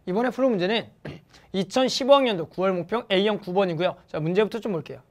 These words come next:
어느 직업체험 행사에 참가한 삼백 명의 A 고등학교, 어, 일, 이 학년 학생 중 남학생과 여학생 수는 다음과 같습니다.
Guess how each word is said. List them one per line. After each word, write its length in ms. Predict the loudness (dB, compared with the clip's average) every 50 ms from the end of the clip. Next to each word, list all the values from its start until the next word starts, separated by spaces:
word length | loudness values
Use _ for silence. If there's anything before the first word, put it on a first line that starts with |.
| _ _ _ _ -20 -20 _ _ _ _ 2
어느 420 | 4 6 6 6 6 4 2 -2 -6
직업체험 580 | -6 2 6 6 6 6 6 6 6 6 6
행사에 260 | 4 2 2 0 0 0
참가한 340 | -2 -2 -2 -2 -2 -2 -2
삼백 340 | -4 -4 0 0 2 2 2
명의 340 | 2 4 4 4 2 2 2 4
A 220 | 4 4 4 2
고등학교, 760 | 0 -2 -2 2 2 2 2 2 0 0 2 2 2 2 0 -8 _ _ _ _ _
어, 80 | -14 -10 -4
일, 240 | 0 2 4 6 6
이 20 |
학년 240 | 6 6 6 4 2
학생 220 | 0 0 -2 0
중 220 | 0 0 0 0 -4 -14 _ _ _ 0
남학생과 960 | 4 4 6 6 4 4 2 2 0 0 2 2 4 6 6 6 6 4 2
여학생 420 | 4 6 6 6 6 4 0 -4 -2
수는 320 | -2 -2 -2 -2 -2 -4
다음과 460 | -8 -6 -4 -2 0 2 4 4 6
같습니다. 440 | 4 4 2 -2 -12 -12 -12 -16